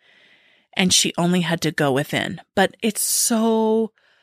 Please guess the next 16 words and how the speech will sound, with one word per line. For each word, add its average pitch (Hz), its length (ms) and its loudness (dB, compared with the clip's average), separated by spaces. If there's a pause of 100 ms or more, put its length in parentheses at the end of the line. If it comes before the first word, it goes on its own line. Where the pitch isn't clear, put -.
(540)
it's 214 200 -2
so 262 460 2
hard 254 480 -2
to 233 100 -4
go 208 240 0
within. 226 380 2
I 190 80 2
mean, 196 180 2
think 240 280 0
of 233 140 -2
the 208 100 2
journey 220 560 2
we've 180 200 -2
just - 280 -4
been 220 240 2
on. - 260 -2